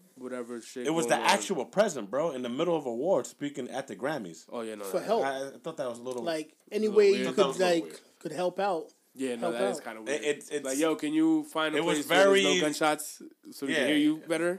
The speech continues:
Speaker 2: Yeah.
Speaker 3: Like, there's a war, but I'm
Speaker 2: It was
Speaker 3: calling out for
Speaker 2: very,
Speaker 3: you guys to
Speaker 2: like,
Speaker 3: help out.
Speaker 2: conspiracy theory, like, weird to me. I don't know.
Speaker 1: I do feel like Russia's been getting their ass kicked since
Speaker 2: Yeah.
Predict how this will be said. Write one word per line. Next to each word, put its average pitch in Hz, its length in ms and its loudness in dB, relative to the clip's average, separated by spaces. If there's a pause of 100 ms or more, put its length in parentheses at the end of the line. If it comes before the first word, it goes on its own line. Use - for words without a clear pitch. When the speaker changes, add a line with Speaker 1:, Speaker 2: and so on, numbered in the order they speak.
Speaker 2:
Yeah. 127 120 -6
Speaker 3:
Like, 185 80 2
there's 214 140 6
a 220 60 8
war, 220 300 6
but 175 240 -2 (320)
I'm 180 140 -6
Speaker 2:
It 143 60 -2
was 160 80 0
Speaker 3:
calling 214 180 2
out 196 80 10
for 220 80 4
Speaker 2:
very, 220 160 0
Speaker 3:
you 196 60 2
guys 196 180 8
to 170 80 6
Speaker 2:
like, 156 80 2
Speaker 3:
help 196 240 2
out. 202 200 2
Speaker 2:
conspiracy 165 760 -8
theory, 147 1200 -8
like, 127 440 -8 (1120)
weird 127 420 -2
to 110 80 -12
me. 90 180 -14 (1000)
I 110 100 -6
don't 90 140 -6
know. 78 100 -18 (1200)
Speaker 1:
I 127 100 -10
do 160 160 0
feel 147 160 -6
like 127 180 -6 (280)
Russia's 123 360 -8
been 120 140 -12
getting 107 180 -10
their 98 180 -12 (480)
ass - 680 -8 (140)
kicked - 480 -10
since 123 200 -10
Speaker 2:
Yeah. 110 40 -8